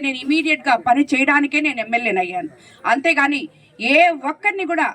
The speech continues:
నేను ఇబ్బంది పెట్టడానికి ఎమ్మెల్యే కాలేదు. ప్రజాసేవ కోసం సేవ చేయడానికి ఎంపీ గారు కానీ నేను కానీ మీలోకి వచ్చాం, మీలో ఒకళ్ళుగా తిరుగుతున్నాం. మీకు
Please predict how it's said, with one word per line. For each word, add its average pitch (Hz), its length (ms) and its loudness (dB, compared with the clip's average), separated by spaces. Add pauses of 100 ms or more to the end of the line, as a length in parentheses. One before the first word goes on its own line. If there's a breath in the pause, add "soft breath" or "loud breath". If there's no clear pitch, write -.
(100)
నేను 247 220 -14
ఇబ్బంది 294 300 0
పెట్టడానికి 233 420 -4
ఎమ్మెల్యే 226 300 -8
కాలేదు. 160 260 -10 (140)
ప్రజాసేవ 311 680 0 (160)
కోసం 311 300 -2 (360 soft breath)
సేవ 320 320 0 (140)
చేయడానికి 330 560 -4 (280)
ఎంపీ 269 280 -4
గారు 262 220 -4
కానీ 254 160 -6 (100)
నేను 262 240 -4
కానీ 254 220 -2 (400 soft breath)
మీలోకి 269 340 0
వచ్చాం, 277 300 -2 (180)
మీలో 277 220 0 (100)
ఒకళ్ళుగా 302 420 0
తిరుగుతున్నాం. 277 480 -4 (440 soft breath)
మీకు 294 280 0